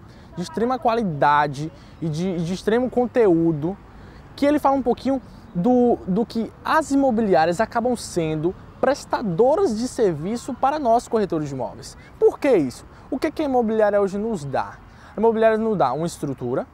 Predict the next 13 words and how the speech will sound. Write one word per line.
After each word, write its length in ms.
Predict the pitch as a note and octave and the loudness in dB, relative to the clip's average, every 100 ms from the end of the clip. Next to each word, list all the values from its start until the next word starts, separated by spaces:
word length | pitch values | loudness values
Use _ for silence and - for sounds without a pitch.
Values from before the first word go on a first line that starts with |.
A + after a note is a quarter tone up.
| - - - - - | -20 -20 -20 -18 -4
nos 260 | F#3+ G3+ | 0 0
dá 260 | D3+ C#3 A2+ - - | 2 2 2 -6 -8
telefone, 840 | - C#3 B2+ - C#3+ E3 D#3 D3+ C#3 - | -2 -2 -2 -6 -2 0 0 -2 -8 -12
secretária, 1120 | - F#3 C3+ A#2 - D3 D#3 D#3 D3 D3 - - - | -6 -6 -6 -8 -4 0 0 0 0 -4 -8 -20 -6
e 240 | G4+ F4+ | -2 4
outras 320 | D4 D4+ D4+ - | 4 4 -2 -2
coisas, 500 | G#3+ G#3 C#3+ A#2 - - | 2 4 2 -4 -14 -6
é, 220 | C#3 D3+ - | -2 -2 0
acesso 760 | D#3 - - G3 A3 - G3+ - | -2 -2 2 4 4 0 -4 0
a 140 | D#3 | 2
outros 360 | F3 G3 E3+ - | 4 2 -4 -8
plantões. 760 | D#3+ B2+ - C#3+ D#3+ F3+ G3 - - - - - - - - | -6 -6 -6 -2 0 -2 -4 -12 -20 -20 -20 -20 -20 -20 -6
Então, 260 | A#3+ - | 0 0